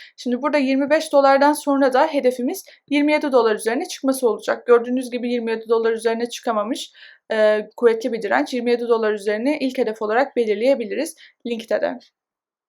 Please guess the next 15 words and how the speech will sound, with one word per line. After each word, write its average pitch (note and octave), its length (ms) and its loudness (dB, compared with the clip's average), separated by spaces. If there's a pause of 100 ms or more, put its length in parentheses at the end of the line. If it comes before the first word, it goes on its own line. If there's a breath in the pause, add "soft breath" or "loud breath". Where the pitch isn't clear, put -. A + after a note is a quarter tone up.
(1300)
Tabii C#4 240 4
bu C#4 140 0
belirlediğimiz C4 600 2
hedefler C#4 500 2
kar B3+ 200 4
almak G#3+ 300 0
için, D#4 280 -6
belirli A#3+ 280 4
oranlarda G#3+ 480 2
satış A3+ 340 -6
yapmak G#3+ 300 -2
için D#4+ 180 -10
çok A#3 260 -4
güzel A#3+ 320 0
noktalar. - 580 -8